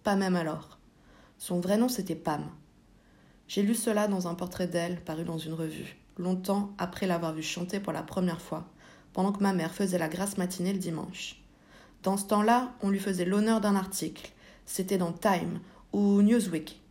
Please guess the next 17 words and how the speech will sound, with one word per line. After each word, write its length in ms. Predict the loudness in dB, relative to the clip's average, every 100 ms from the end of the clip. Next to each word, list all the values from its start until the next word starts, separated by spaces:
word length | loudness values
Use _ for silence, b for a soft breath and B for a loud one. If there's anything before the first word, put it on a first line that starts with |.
| -4
oui 120 | -2
sûrement. 380 | 0 0 0 -4 -14 -20 -20 _ _ _ B B B B
À 100 | -2
ce 120 | 0 4
moment-là, 420 | 4 4 4 4
elle 80 | 4
ne 60 |
chantait 320 | 0 -2 -4
plus, 420 | -6 -2 0 0 -4 -8
elle 100 | -6
faisait 240 | -2 0
des 140 | 0 0
discours. 640 | -2 -6 -6 -8 -8 -10 -20 -20 -20 b b b b b b b b
Elle 120 | 4
avait 160 | 6 6
du 140 | 4
talent. 320 | 0 0 -2